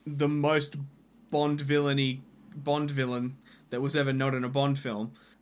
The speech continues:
<laughs> like, it, it was, it was way over the top already. So seeing, seeing her, yeah, like, get her own back, um,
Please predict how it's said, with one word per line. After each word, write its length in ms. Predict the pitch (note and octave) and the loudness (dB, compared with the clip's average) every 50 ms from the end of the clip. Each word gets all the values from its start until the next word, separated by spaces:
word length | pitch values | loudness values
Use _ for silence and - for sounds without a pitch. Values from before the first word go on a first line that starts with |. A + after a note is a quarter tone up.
| _ _ _ | _ _ _
<laughs> 460 | - C#3 - - - - - - - - | -14 -14 -14 -14 -18 -20 -20 -12 -2 0
like, 260 | C#3+ C3+ C3 - - - - - - - - - - - _ - | 2 2 2 0 -6 -12 -20 -20 -20 -20 -20 -20 -20 -20 _ -12
it, 120 | - - - - - - | -12 -12 -12 -8 2 4
it 120 | F#3+ G3 | 6 10
was, 320 | F3+ F3+ E3+ D#3+ E3 - | 10 10 10 10 6 6
it 80 | - F#3 | 8 10
was 200 | F3 E3+ E3+ D#3+ | 12 12 10 10
way 280 | D#3+ D3 F3 F#3 F#3+ F#3+ | 10 10 10 12 12 12
over 200 | F#3 F3+ E3+ D#3+ | 12 10 8 6
the 100 | D3+ C#3+ | 2 2
top 260 | C#3+ E3+ E3 D3 C#3+ | 4 2 2 2 2
already. 600 | D#3 B2 B2+ B2+ C3+ D#3 D#3+ D3+ B2+ A#2 G#2+ A2+ C3 - - - - - - - - | 2 0 0 4 4 6 6 6 4 2 0 -2 -4 -10 -16 -18 -18 -18 -18 -8 -2
So 720 | - - - - D#3+ C#3+ C3 C3 C3+ C3 B2+ B2+ B2+ C3+ - - - - - | 0 0 2 2 4 4 4 4 2 2 2 0 -2 -4 -8 -16 -20 -18 -6
seeing, 720 | - - - - F3 E3+ E3 E3 E3 D#3+ D3+ D3 C#3+ C#3+ - - - - - _ _ _ - _ _ _ _ - | -2 0 2 4 4 2 2 2 0 0 0 -2 -4 -6 -8 -14 -20 -20 -20 _ _ _ -20 _ _ _ _ -8
seeing 380 | C#3 - - F3 F3+ F#3 F#3 F#3+ | -4 -2 0 0 2 2 2 2
her, 240 | E3+ D#3 D3+ D3 C#3+ | 4 4 6 6 6
yeah, 220 | C#3+ D3 C#3+ C3+ | 6 6 6 4
like, 240 | C3+ C3 A#2+ A2 G#2+ - - - _ _ _ _ _ _ _ - C#3+ C#3 | 4 0 -2 -6 -8 -12 -18 -20 _ _ _ _ _ _ _ -14 -12 -4
get 160 | C#3+ D#3+ D#3+ D#3+ | 0 2 4 6
her 140 | D3+ C#3+ C#3 | 6 6 6
own 200 | C3+ C3+ C3+ C3+ | 6 4 4 2
back, 360 | C3 B2+ B2+ B2 B2+ C3+ - - - - - - - - - _ _ - | 2 4 4 2 2 0 -6 -14 -20 -20 -20 -20 -20 -20 -20 _ _ -4
um, 480 | C3+ B2+ B2 A#2+ A#2 A#2 A2+ A2 - | -2 0 2 2 0 0 -2 -4 -6